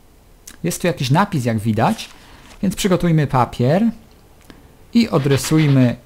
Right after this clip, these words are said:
kredką świecową cały napis. „Wznoście modły do świętej Anneki, która zstąpiła z niebios, aby ukoić wasze, nasze błądzące dusze i wznieść nasze serca ku niebu.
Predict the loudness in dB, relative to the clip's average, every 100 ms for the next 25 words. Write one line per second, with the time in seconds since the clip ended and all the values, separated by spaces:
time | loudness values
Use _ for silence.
0 | _ -6 -4 -2 -2 -2 -2 0 2 2
1 | 0 2 2 4 0 -4 -16 -18 -20 -20
2 | -20 -20 -20 -16 -4 4 6 6 6 0
3 | 2 6 6 6 4 4 2 2 2 2
4 | 4 4 6 6 6 2 0 -4 -4 -10
5 | -4 2 2 2 0 4 4 6 4 4
6 | 4 4 6 6 4 2 -6 -12 0 4
7 | 6 4 4 6 6 4 0 2 2 4
8 | -2 4 4 6 4 0 4 6 6 6
9 | 4 2 2 2 -2 0 0 0 -6 -4
10 | 0 4 4 4 -2 0 2 2 -2 0
11 | 0 0 0 4 6 6 2 -4